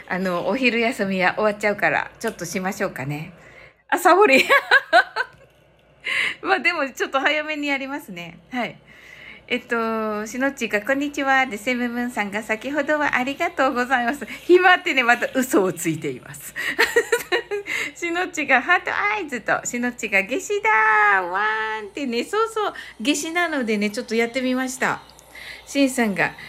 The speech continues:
昼休みを、<laughs> サボり、暇。で、セムムーンさんが、しんさん爆笑ってなってますけど、しんさんが眠い。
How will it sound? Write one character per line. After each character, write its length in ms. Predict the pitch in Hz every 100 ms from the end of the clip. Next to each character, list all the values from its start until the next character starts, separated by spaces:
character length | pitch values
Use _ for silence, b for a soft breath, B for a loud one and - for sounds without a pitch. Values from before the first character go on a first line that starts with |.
| B
昼 180 | 254 -
休 320 | 294 403 330
み 200 | 233 214
を、 40 | 339
<laughs> 1080 | 330 466 453 494 - 466 - 440 381 427 -
サ 180 | 359 -
ボ 180 | 269 262
り、 160 | 202 247 B B B
暇。 480 | 302 285 269 - - B B B
で、 140 | 277
セ 180 | 311 294
ム 120 | 381
ム 100 | 381
ー 80 | 381
ン 40 | 381
さ 100 | 311
ん 40 |
が、 100 | 320
し 120 | 415 453
ん 40 | 440
さ 240 | 440 403
ん 80 | 294
爆 320 | 320 349 440
笑 360 | 440 - 302 -
っ 40 |
て 100 | -
な 100 | 233
っ 20 |
て 100 | 214
ま 120 | 190 208
す 80 | -
け 100 | 190
ど、 100 | 220
し 160 | 359
ん 80 | 370
さ 120 | 285
ん 20 |
が 100 | 190
眠 420 | 165 208 240 269
い。 140 | 180